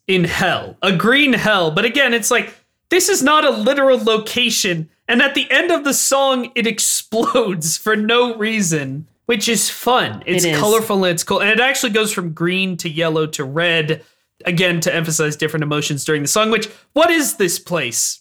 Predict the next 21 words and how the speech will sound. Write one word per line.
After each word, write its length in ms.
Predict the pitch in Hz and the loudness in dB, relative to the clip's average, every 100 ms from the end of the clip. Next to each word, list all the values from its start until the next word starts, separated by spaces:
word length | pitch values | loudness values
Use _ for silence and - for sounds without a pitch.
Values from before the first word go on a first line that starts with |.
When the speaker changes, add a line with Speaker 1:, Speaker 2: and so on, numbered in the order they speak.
| - | -2
Speaker 1:
Doesn't 360 | 226 220 202 170 | 0 2 -2 -4
matter. 420 | 156 117 - 160 _ - | -4 -6 -8 -14 _ -4
Speaker 2:
I 220 | 208 240 | 0 4
love 500 | 240 190 175 180 170 | 4 4 2 0 0
this 260 | 143 135 - | -2 -2 -2
song, 280 | 151 151 143 | -2 -2 -2
Be 160 | 147 | -4
Prepared. 840 | 143 143 127 139 127 127 123 135 - _ _ - | -4 -6 -4 -4 -2 -2 -4 -8 -16 _ _ -4
I 100 | 190 | 2
know 160 | 196 196 | 4 2
it's 180 | 185 | 2
a 60 | 185 | -2
villain 420 | 160 170 170 165 | 0 2 2 0
song, 720 | 165 - 165 165 165 165 170 - - _ _ | 0 0 0 0 0 0 -4 -8 -20 _ _
but 280 | 180 175 175 - | 0 0 -2 -4
I 140 | 208 | 0
have 320 | 214 226 190 - - | 2 0 -2 -6 -2
always 600 | 214 214 185 180 170 151 | 2 4 4 4 2 0
loved 400 | 160 160 151 147 | 0 -2 -4 -4
this 240 | 156 - | -2 -2
song, 480 | - 147 147 143 | -4 -2 -2 -6